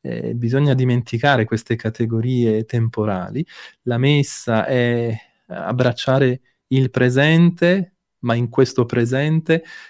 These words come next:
che de-, deve diventare eterno. La messa è un presente che diventa eterno, soprattutto quando c'è la, il congiungimento della terra con il cielo. Questo congiungimento avviene con il Sanctus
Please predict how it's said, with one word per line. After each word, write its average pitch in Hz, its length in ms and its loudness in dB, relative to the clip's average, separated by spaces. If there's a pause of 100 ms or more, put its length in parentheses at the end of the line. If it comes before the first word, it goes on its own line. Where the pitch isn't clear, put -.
(100)
che - 160 -4
de-, 113 180 -2
deve 131 240 4
diventare 107 460 0
eterno. 107 680 0
La 107 140 0
messa 123 340 2
è 110 40 2
un 110 80 0
presente 117 580 2
che 113 100 0
diventa 113 560 0 (300)
eterno, 113 480 -2
soprattutto 120 560 0
quando 120 320 0
c'è 127 840 0
la, 120 580 -4
il 120 140 -4
congiungimento 127 1000 2
della 110 280 0
terra 143 280 0
con 120 180 -4
il 104 140 -2
cielo. 107 320 -14 (960)
Questo - 280 0
congiungimento 131 760 2
avviene 127 300 2
con 107 180 -2
il 104 100 0
Sanctus 151 800 0